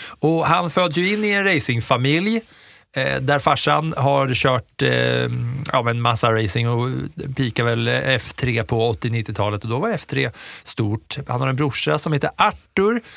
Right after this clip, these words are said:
som vi har fått höra om ibland när vi har snackat om Dino Beganovic, som har varit polare med, eh, brorsan Arthur Leclerc.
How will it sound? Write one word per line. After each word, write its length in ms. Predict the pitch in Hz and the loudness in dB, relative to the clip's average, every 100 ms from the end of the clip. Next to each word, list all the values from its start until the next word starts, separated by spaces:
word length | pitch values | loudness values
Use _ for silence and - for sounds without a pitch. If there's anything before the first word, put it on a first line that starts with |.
| - - | -18 -6
som 220 | - 147 | -2 2
vi 160 | 143 | 2
har 60 | 139 | 2
fått 140 | 147 | 2
höra 260 | 139 139 135 | 2 4 4
om 240 | 135 131 | 2 2
ibland 500 | 135 127 123 120 131 | 0 2 2 2 2
när 80 | 135 | 2
vi 60 | 139 | 2
har 80 | 131 | 0
snackat 240 | 135 139 | 0 0
om 240 | 127 120 | 0 0
Dino 200 | 120 127 | 0 0
Beganovic, 560 | 120 117 113 117 135 143 | 0 2 2 2 0 0
som 160 | - 131 | -2 2
har 200 | 127 127 | 2 2
varit 220 | 120 117 | 0 -2
polare 380 | - 131 120 117 | -2 0 0 0
med, 560 | 113 117 113 113 113 113 | 0 0 0 0 0 0
eh, 40 | |
brorsan 600 | 113 120 123 - 123 120 | 0 -2 -2 0 0 0
Arthur 640 | 123 117 - 131 123 127 127 | -2 -4 -2 -2 -2 -2 -2
Leclerc. 480 | 120 - 110 127 | -2 -2 0 0